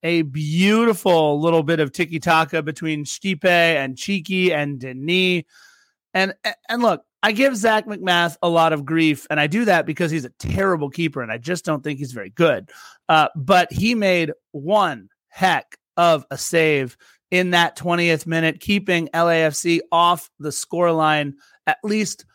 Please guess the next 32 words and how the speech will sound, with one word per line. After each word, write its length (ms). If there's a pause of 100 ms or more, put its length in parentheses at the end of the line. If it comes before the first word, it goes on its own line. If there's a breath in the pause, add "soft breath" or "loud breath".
(220)
for 320
the 80
time 420
being. 380
And 160
Philly, 360 (520 loud breath)
uh, 160
an 260
unlucky 960
deflection 1040 (100)
from 320
Mati 420
Bogusz's 600
ball 380
finding 560
Gomez, 560
and 100
he 100
found 340
Moose 260
for 200
a 60
run 240
out. 300 (380 soft breath)
Uh, 200
I 100
thought 240
that 220
was 140
just 180
really 240
an 100